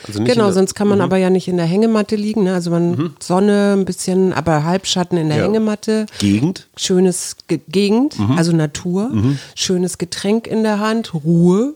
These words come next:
Speaker 1: Mhm.
Speaker 2: wahrscheinlich, ne? Äh, da bist du schon mittendrin in diesen Urlaubserwartungen, also
Speaker 1: Ja.
Speaker 2: das, was man da denkt, was da passieren muss.
Speaker 1: Und wehe, da
Speaker 2: So.
Speaker 1: hängt keine Hängematte.
Speaker 2: Und wehe, da hängt, so. Aber wie, was passiert, äh, vorher? Man muss da ja irgendwie hinkommen.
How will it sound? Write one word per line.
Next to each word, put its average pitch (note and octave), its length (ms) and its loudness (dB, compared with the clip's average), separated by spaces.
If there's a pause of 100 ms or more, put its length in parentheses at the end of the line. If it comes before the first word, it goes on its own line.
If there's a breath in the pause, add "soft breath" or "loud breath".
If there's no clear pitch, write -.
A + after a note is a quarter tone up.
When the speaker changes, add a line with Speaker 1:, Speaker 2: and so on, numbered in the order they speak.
(120)
Speaker 1:
Mhm. G2+ 180 -2
Speaker 2:
wahrscheinlich, A3 540 -2
ne? A3 240 -2
Äh, F#3 200 0
da F#3 120 0
bist G#3+ 240 -4
du C#4 60 0
schon A3+ 260 0
mittendrin A3 680 0
in G3 220 0
diesen F#3+ 420 0
Urlaubserwartungen, F3 1300 0
also D3+ 160 -2
Speaker 1:
Ja. G2 80 2
Speaker 2:
das, E3+ 280 -2
was F#3 220 -2
man F3+ 240 0
da E3 100 0
denkt, F#3 520 -2
was F3 200 -4
da E3+ 160 -4
passieren G#3+ 640 -2
muss. G3 460 0 (100)
Speaker 1:
Und A2 160 0
wehe, B2+ 160 4
da D#3 80 4
Speaker 2:
So. C3 60 4
Speaker 1:
hängt C#3+ 160 2
keine C3+ 180 2
Hängematte. A#2+ 340 4
Speaker 2:
Und F3+ 80 -2
wehe, A3 200 2
da G#3+ 100 0
hängt, G3+ 220 0 (100)
so. E3 300 -6 (260 loud breath)
Aber G3 280 -2
wie, A3+ 240 -2
was G#3 180 -2
passiert, A#3 680 -2
äh, G3+ 220 2
vorher? A3+ 680 0
Man G3 140 2
muss G3 180 0
da G#3 100 -2
ja G3+ 180 -2
irgendwie F#3+ 260 -2
hinkommen. D#3+ 600 -4